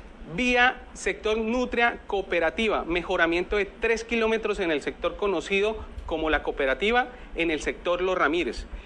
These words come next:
En este mismo sector, en la actualidad se mejoran diferentes tramos desde La Cooperativa hasta el Sabañón, con una longitud de seis kilómetros. Vía Y Tesoro seis San Andresito, mantenimiento de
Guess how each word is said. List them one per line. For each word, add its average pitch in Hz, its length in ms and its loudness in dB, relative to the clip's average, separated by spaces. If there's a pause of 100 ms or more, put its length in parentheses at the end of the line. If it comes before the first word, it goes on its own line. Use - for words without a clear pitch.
(280)
En 185 160 2
este 226 260 0
mismo 247 300 2
sector, 185 540 -2 (340)
en 180 140 2
la 175 60 4
actualidad 160 500 2
se 226 160 0
mejoran 196 400 0
diferentes 175 680 -2
tramos 202 460 2
desde 156 240 -2
La 139 160 2
Cooperativa 135 800 2
hasta 175 340 4
el 160 120 4
Sabañón, 151 580 4 (160)
con 180 200 2
una 202 200 4
longitud 185 500 0
de 175 160 0
seis 175 300 0
kilómetros. 147 680 -2 (580)
Vía 240 360 6
Y 240 440 2 (160)
Tesoro 202 440 2
seis 220 260 0
San 214 140 4
Andresito, 190 680 2
mantenimiento 170 760 2
de 196 140 2